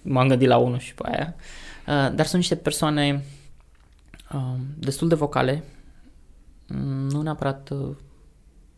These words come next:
nu știu, în, in extremis, la modul ăla de mor cu ideea în brațe și atât, uh, și care mi se par că argumentează foarte interesant.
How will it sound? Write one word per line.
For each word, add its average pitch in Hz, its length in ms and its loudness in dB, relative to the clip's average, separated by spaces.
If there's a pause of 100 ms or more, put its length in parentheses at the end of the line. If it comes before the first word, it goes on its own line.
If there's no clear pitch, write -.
(840)
nu 135 160 -8
știu, 131 340 -8
în, 131 340 -4
in 135 160 -2
extremis, 127 640 -2
la 131 80 -4
modul 123 320 -2
ăla 139 220 -4
de 156 240 -8 (560)
mor 131 320 -6
cu 135 340 -8 (180)
ideea 127 360 2
în 123 100 -2
brațe 127 340 -4
și - 140 -8
atât, - 380 -8 (880)
uh, 135 240 -4
și - 140 -8
care 143 180 2
mi 143 100 -2
se 143 100 -10
par - 200 -2
că - 100 -6
argumentează 135 560 -2
foarte - 260 -8
interesant. 139 760 -4